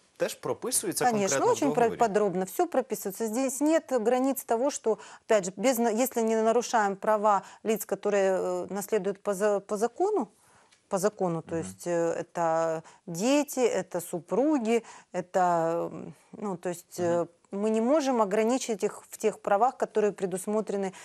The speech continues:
Speaker 2: а, родственников первой линии родства, мы не можем ограничить в правах наследования тех, которые, а, закреплены за ними на уровне закона. Ни завещанием, ни тем более наследственным договором. Просто наследственный договор, во-первых, он подписывается не только,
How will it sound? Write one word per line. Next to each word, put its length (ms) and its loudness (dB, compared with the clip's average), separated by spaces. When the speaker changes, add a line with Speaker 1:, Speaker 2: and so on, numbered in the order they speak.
Speaker 2:
а, 400 0
родственников 480 -2
первой 280 2
линии 240 0
родства, 340 0
мы 100 0
не 80 -2
можем 300 -2
ограничить 460 -4
в 60 -20
правах 360 0
наследования 600 -4
тех, 200 -4
которые, 400 -4
а, 260 0
закреплены 640 -4
за 100 -4
ними 220 -2
на 140 -2
уровне 300 0
закона. 540 0
Ни 120 0
завещанием, 840 2
ни 80 -2
тем 220 -6
более 300 2
наследственным 580 -4
договором. 440 -4
Просто 240 -4
наследственный 600 0
договор, 400 0
во-первых, 320 -2
он 100 -2
подписывается 720 -4
не 100 -4
только, 460 0